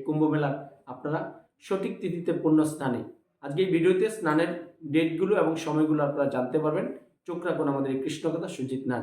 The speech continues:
চ্যানেলে। তাই এই যে কুম্ভ মেলা কেন হয়েছিল এবং ভারতবর্ষের কটি স্থানে কুম্ভ মেলা হয়? চারটি স্থানে ভক্তরা মাতাজিরা। এক প্রয়াগরাজ, দুই নম্বরে হলো হরিদ্বার, তৃতীয় হলো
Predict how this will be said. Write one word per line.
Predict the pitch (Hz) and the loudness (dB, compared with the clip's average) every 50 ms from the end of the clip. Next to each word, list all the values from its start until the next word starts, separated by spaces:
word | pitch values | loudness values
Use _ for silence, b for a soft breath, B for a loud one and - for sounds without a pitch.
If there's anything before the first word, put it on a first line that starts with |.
| - | -4
চ্যানেলে। | - 117 107 98 92 95 92 - _ _ _ _ b b b b b b b b | -4 -4 -4 -4 -6 -8 -10 -14 _ _ _ _ b b b b b b b b
তাই | - 202 208 240 | -4 -2 0 2
এই | 240 262 | 2 0
যে | 269 269 - | 0 0 0
কুম্ভ | - 240 226 226 254 247 | 0 2 4 4 6 6
মেলা | 262 262 254 247 - - | 6 4 2 2 2 4
কেন | - 311 320 240 - | 4 6 6 6 4
হয়েছিল | 170 147 139 139 - - - - - - - _ _ _ _ _ _ _ _ _ _ _ _ _ - | 4 2 2 2 0 -4 -8 -10 -12 -16 -20 _ _ _ _ _ _ _ _ _ _ _ _ _ -6
এবং | 156 185 185 170 147 | -4 -2 -2 -2 0
ভারতবর্ষের | 151 156 180 180 180 208 - 208 226 233 233 - - - - - _ _ _ _ _ - | 0 0 0 0 0 0 0 2 0 0 0 -4 -8 -14 -18 -20 _ _ _ _ _ 0
কটি | 180 185 - 233 - | 0 0 0 -2 -4
স্থানে | - - 220 214 214 - - | -2 -2 0 0 0 0 0
কুম্ভ | 185 175 175 160 | 0 2 2 4
মেলা | 165 160 147 - 120 | 4 4 4 2 0
হয়? | 107 98 95 - - - _ _ _ _ _ - | -2 -6 -8 -10 -14 -20 _ _ _ _ _ -4
চারটি | 175 170 170 - - 208 | -2 -2 -2 -2 -4 -4
স্থানে | - - - 151 143 | -2 -2 0 2 2
ভক্তরা | 127 120 123 127 - - 131 127 123 | 2 2 0 0 -2 0 0 0 0
মাতাজিরা। | 117 107 107 104 98 101 95 95 - - _ _ _ _ _ _ _ | 0 -2 -4 -6 -6 -8 -10 -12 -14 -18 _ _ _ _ _ _ _
এক | - 170 185 190 - - - - - - _ _ _ _ _ _ _ | -4 -2 -2 -2 -2 -6 -10 -12 -18 -20 _ _ _ _ _ _ _
প্রয়াগরাজ, | - 160 156 165 170 170 170 180 190 196 190 - - - - - - _ _ _ _ _ - | -2 0 2 2 2 2 2 2 2 0 0 -2 -8 -12 -16 -20 -20 _ _ _ _ _ -6
দুই | 127 156 170 180 | -2 0 0 2
নম্বরে | 175 170 170 175 170 170 | 0 0 0 0 2 2
হলো | 165 165 156 143 - | 2 2 2 2 2
হরিদ্বার, | - 151 160 156 160 156 185 185 190 - - - - - _ _ _ _ _ | 4 4 4 4 4 4 4 4 2 0 -4 -10 -16 -20 _ _ _ _ _
তৃতীয় | 156 156 156 170 180 170 | -10 -6 -2 0 0 2
হলো | 170 175 170 | 2 2 2